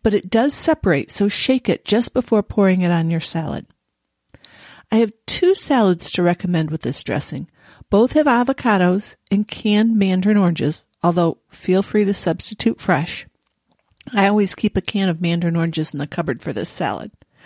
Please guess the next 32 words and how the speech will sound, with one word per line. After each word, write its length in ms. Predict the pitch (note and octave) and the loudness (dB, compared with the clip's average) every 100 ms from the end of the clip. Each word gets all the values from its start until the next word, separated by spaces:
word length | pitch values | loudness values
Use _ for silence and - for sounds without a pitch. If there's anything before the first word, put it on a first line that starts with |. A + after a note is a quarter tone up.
| - - - | -20 -8 -2
I 80 | |
make 240 | G#3 G#3+ - | 0 2 0
it 160 | - _ | -4 _
almost 680 | - G3+ C#4+ D4 C4 B3+ - | 0 2 4 4 2 2 0
year-round, 600 | A3+ G#3 G3 D#3+ D3 - _ _ _ _ _ _ | 0 2 2 0 -4 -8 _ _ _ _ _ _
at 160 | G#3+ - | -2 0
least 420 | G#3+ A3 - - - _ _ | 0 0 -6 -12 -20 _ _
when 160 | G#3+ G3+ | 0 2
the 40 | |
avocados 680 | - F3+ E3+ - A3+ E3+ D#3 | 2 0 0 0 2 2 0
don't 200 | D#3+ - | -2 -2
cost 360 | - C#3+ - E3+ | -2 -4 -4 -6
me 100 | C#3+ | -6
an 80 | - | -4
arm 220 | D3 C#3+ | -4 -4
and 100 | C#3 | -6
a 60 | |
leg. 380 | A#2+ E2 - - _ _ _ _ _ _ _ _ _ - - | -6 -8 -10 -18 _ _ _ _ _ _ _ _ _ -20 -4
In 160 | A#3+ A#3 | 0 2
the 80 | B3 | 2
first 460 | - - F#4+ - | 0 -2 0 -2
salad, 460 | - F#3+ D#3+ D3+ E3+ - - - - | 0 0 2 0 -4 -12 -20 -10 0
you're 140 | A3 | 2
gonna 200 | A#3+ A3+ | 4 2
mix 340 | A3 B3+ - | 4 2 -2
this 460 | - C4 - - - _ | -10 -8 -8 -10 -16 _
dressing 420 | - A3+ G#3+ A3+ G#3 | 0 2 2 0 2
with 160 | F#3+ | 0
spinach 560 | - - G3+ A3 A#3+ - | -2 -2 2 2 0 0
or 80 | G3 | 2
romaine, 640 | F#3 F3+ E3+ E3 G3 B3+ _ _ _ _ _ _ | 2 2 2 0 0 -2 _ _ _ _ _ _
avocados, 920 | F#3+ F#3+ A#3+ - G3+ F#3 G#3 A#3+ - | -2 0 -2 0 2 2 2 -2 -10